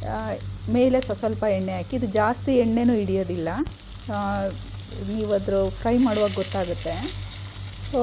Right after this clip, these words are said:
ಇದನ್ನು ಈ ಥರ ಚೆನ್ನಾಗಿ ಗೋಲ್ಡನ್ ಕಲರ್, ಗೋಲ್ಡನ್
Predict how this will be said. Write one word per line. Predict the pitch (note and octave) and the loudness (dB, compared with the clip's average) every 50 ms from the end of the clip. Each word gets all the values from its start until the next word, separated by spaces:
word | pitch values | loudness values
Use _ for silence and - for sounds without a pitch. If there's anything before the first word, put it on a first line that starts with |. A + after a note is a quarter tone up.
| A#3+ A#3+ | 4 2
ಇದನ್ನು | A#3 B3 A#3 A3+ A#3 G#3+ G#3+ | 2 0 0 -2 -2 -2 -2
ಈ | G#3 - | 0 2
ಥರ | A3+ A#3 A#3+ A#3+ A3+ - - - - G3 A3 A3 G3+ - | 2 4 4 2 0 -2 -6 -8 -6 -4 -4 -4 -4 -4
ಚೆನ್ನಾಗಿ | - A3+ A3 A3 A3+ A3+ A3 G#3+ A#3+ B3 A3+ G3 - - - - - - - - G3+ - - | -2 -2 0 0 0 0 2 2 2 2 0 0 -4 -6 -8 -10 -10 -10 -10 -10 -6 0 2
ಗೋಲ್ಡನ್ | A3 A3+ A3+ A#3 - A3+ A3 G#3 - | 4 6 6 6 4 2 2 0 -2
ಕಲರ್, | A3+ A3 A3 G#3+ F#3+ G3+ G3 F3+ - | -4 -4 -4 -4 -4 -4 -4 -2 2
ಗೋಲ್ಡನ್ | G#3 G#3+ A3 A3 A3 A3 G#3+ | 2 4 4 4 2 0 0